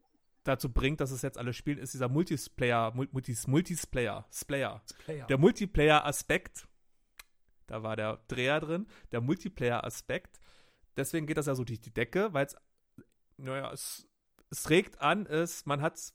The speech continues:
Speaker 1: was der Jens auch schon gesagt hat, Adrenalin hat man dann auch. Zwar jetzt, ist jetzt kein Horrorspiel, wo man Adrenalin sammelt, sondern ein Deduktionsspiel, wo man viel diskutiert.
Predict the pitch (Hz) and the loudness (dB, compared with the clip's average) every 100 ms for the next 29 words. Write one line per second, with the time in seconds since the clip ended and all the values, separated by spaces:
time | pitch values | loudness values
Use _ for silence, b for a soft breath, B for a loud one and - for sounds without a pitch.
0 | _ _ _ - 143 143 - 151 156 156 | _ _ _ -14 -2 0 2 2 0 -4
1 | 160 147 156 - _ _ 151 151 143 127 | -2 -2 -4 -8 _ _ -2 2 0 2
2 | 185 160 - 127 117 117 139 254 - - | 0 0 -2 -4 0 2 4 2 -4 -18
3 | - 127 131 - - - 135 131 - 117 | -4 0 0 -2 -16 -10 -4 -4 -4 -2
4 | 143 185 - 170 165 160 160 165 160 160 | 0 -2 -2 -2 -2 -4 -2 -2 -2 -2
5 | 156 160 143 123 123 123 120 120 123 B | 0 0 -2 -2 -4 -4 -2 -2 -4 B
6 | B B 135 120 - 220 - 180 143 127 | B B -8 -6 -2 -2 0 0 0 0
7 | 123 120 123 - 143 208 | -4 -6 -10 -6 -4 -4